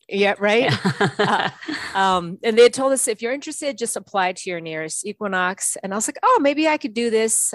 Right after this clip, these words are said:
Speaker 1: um, part-time."
Speaker 2: Mm-hmm.
Speaker 1: 'Cause at that time was also post financial crisis
Speaker 2: Oh,
Speaker 1: where
Speaker 2: two thousand eight.
Speaker 1: my, yep. And my
Speaker 2: Yep.
Speaker 1: jewelry business was really being affected by that. Like, no one was
Speaker 2: Mm-hmm.
Speaker 1: shopping. Um,
Speaker 2: Mm-hmm.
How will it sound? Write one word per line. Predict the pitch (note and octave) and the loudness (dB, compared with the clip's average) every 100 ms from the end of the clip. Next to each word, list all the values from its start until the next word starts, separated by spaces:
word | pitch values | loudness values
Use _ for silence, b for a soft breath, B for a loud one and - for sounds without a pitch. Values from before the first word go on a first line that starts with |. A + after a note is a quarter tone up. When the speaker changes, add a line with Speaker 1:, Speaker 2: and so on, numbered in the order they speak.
| - | -8
Speaker 1:
um, | E3 D#3+ D#3+ - _ _ - | -10 -10 -16 -20 _ _ -4
part-time." | F#3 - A#3+ A3+ E3+ E3 A3+ - | -2 0 0 0 0 -2 -8 -12
Speaker 2:
Mm-hmm. | A#2+ - B2 | -14 -12 -10
Speaker 1:
'Cause | F3 F#3 - | -6 -4 2
at | G#3+ A#3+ | 2 4
that | G#3 G#3 | 0 0
time | - F3 F3 F3+ | -2 0 -2 -4
was | F3 - | -8 -2
also | F#3 F#3+ - F3 E3 - | 0 0 0 0 -2 -8
post | G3+ F#3+ F#3 - - - _ _ _ _ _ | -6 -4 -4 -8 -8 -14 _ _ _ _ _
financial | F#3+ F3+ F3+ F3+ F3 | -4 -4 -6 -8 -10
crisis | E3 D3+ - D#3 D#3 - - | -8 -6 -6 -8 -6 -4 -4
Speaker 2:
Oh, | A2+ A2 A2+ A2 | -6 -6 -6 -4
Speaker 1:
where | F3+ F3 | 0 0
Speaker 2:
two | E3+ | -2
thousand | A#2+ A#2+ F#3 | -6 -6 -2
eight. | |
Speaker 1:
my, | F3+ F3 E3 E3 - _ _ - | 0 0 -2 -6 -14 _ _ -12
yep. | F3+ F#3 G#3 _ | 0 0 0 _
And | F#3+ F3+ | -8 -4
my | |
Speaker 2:
Yep. | F3+ | -4
Speaker 1:
jewelry | - A3+ B3+ A#3 G3 | -2 -2 2 2 2
business | - F3 D#3+ F3 - | -2 -6 -6 -8 -8
was | F3+ D#3+ | -8 -8
really | E3 G3+ G3 E3+ | -4 -2 0 -2
being | D3+ E3+ D#3 | -4 -8 -8
affected | - E3 - D3+ | -6 -6 -6 -8
by | C3+ C#3 | -6 -6
that. | C#3 C#3 | -4 -4
Like, | E3 | -6
no | G3 A3+ | -4 -4
one | G#3 | -4
was | D#3+ | -6
Speaker 2:
Mm-hmm. | C3 | -6
Speaker 1:
shopping. | C#3 C3+ C3+ C#3+ - - | -6 -8 -10 -16 -20 -10
Um, | D#3+ D3 | -6 -4
Speaker 2:
Mm-hmm. | C#3 A#2+ A2+ A#2 A#2+ | -4 -6 -6 -6 -6